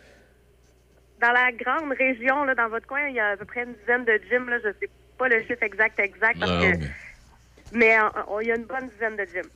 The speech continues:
Speaker 2: Bon, mi-, un minimum. Donc, euh, on peut s'inscrire en tout temps. On, parce
Speaker 1: Oui.
Speaker 2: que, puis là,
Speaker 1: Donc, vous pouvez faire l'inscription en ligne, donc vous êtes même
Speaker 2: C'est
Speaker 1: plus obligé de vous dé-, déplacer pour le, au gym juste pour faire l'inscription. Donc, vous pouvez faire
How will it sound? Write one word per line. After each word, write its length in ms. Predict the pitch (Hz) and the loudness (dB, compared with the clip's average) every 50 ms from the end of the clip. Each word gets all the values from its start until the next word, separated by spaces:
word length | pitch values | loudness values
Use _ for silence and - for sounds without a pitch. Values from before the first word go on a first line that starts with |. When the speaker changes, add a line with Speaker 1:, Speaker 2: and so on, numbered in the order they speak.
| - _ | -20 _
Speaker 2:
Bon, 180 | - 82 78 78 | -10 -8 -8 -6
mi-, 180 | 78 85 80 - 78 | -8 -8 -10 -10 -12
un 100 | 71 71 | -10 -8
minimum. 360 | 78 87 87 82 78 71 64 - - - - - - - | -6 -6 -6 -6 -8 -10 -12 -14 -18 -20 -20 -20 -16 -4
Donc, 380 | 156 135 147 151 147 143 - - | 0 2 2 2 2 0 0 0
euh, 160 | 110 107 95 - - | 0 0 0 -2 -4
on 140 | 107 104 98 | -4 -2 -2
peut 100 | 127 131 | 0 0
s'inscrire 500 | 117 - 117 104 92 - - 113 110 101 | 0 2 0 0 0 0 0 2 2 4
en 60 | 95 92 | 2 0
tout 120 | - 98 | 0 -4
temps. 540 | 80 - 107 107 117 117 117 120 120 113 101 - | -2 2 2 4 4 4 4 2 2 0 -2 -4
On, 240 | 90 90 87 76 - - - - - - - - | -4 -4 -4 -6 -8 -12 -18 -20 -20 -14 -4 0
parce 180 | 277 - - - | 0 0 2 2
Speaker 1:
Oui. 140 | 131 117 | 0 0
Speaker 2:
que, 100 | - - - | 0 -4 -10
puis 160 | - - 120 | -8 -4 -2
là, 100 | 120 143 170 196 208 | 0 2 2 2 2
Speaker 1:
Donc, 40 | - | 2
vous 40 | - - | 0 -2
pouvez 180 | - - 226 214 | 0 2 2 4
faire 180 | - 233 226 | 4 4 4
l'inscription 600 | 226 233 226 220 - - 226 - - - 247 233 233 - - - | 4 4 2 0 -2 -8 -14 -14 -6 -2 0 0 0 -2 -2 -2
en 180 | 233 233 240 | 0 2 2
ligne, 320 | 240 226 226 233 240 254 254 | 0 0 -2 -4 -4 -4 -4
donc 160 | 220 214 214 | -6 -6 -4
vous 60 | 190 | -2
êtes 100 | 202 196 - - - - - 202 | -4 -4 -4 -8 -20 -18 -4 0
même 120 | 202 220 - | 0 0 0
Speaker 2:
C'est 120 | - - | -2 -4
Speaker 1:
plus 100 | - 294 | -6 -6
obligé 300 | 277 240 233 202 214 247 | -6 -4 -2 0 0 0
de 60 | 220 | 0
vous 120 | 208 202 196 - - - | -4 -10 -16 -18 -12 -6
dé-, 200 | 262 240 240 240 - - | -4 -4 -4 -4 0 0
déplacer 440 | - 254 - 269 208 214 - - 247 | 2 2 4 4 4 4 2 0 -2
pour 180 | 220 226 214 208 | 0 2 2 4
le, 100 | 208 - - | 4 4 2
au 180 | - 196 196 | 2 2 2
gym 340 | 196 180 - 208 226 226 220 | 0 2 4 4 4 4 2
juste 180 | 190 208 247 - | -2 -4 -4 -2
pour 100 | - 202 | -4 0
faire 140 | - 202 202 | 2 2 4
l'inscription. 360 | 202 196 180 - - - 233 - | 4 2 0 -2 -4 -2 -2 0
Donc, 80 | 233 202 | -2 -2
vous 140 | - - 170 | -4 -8 -6
pouvez 40 | - | -4
faire 140 | 180 165 | -2 -2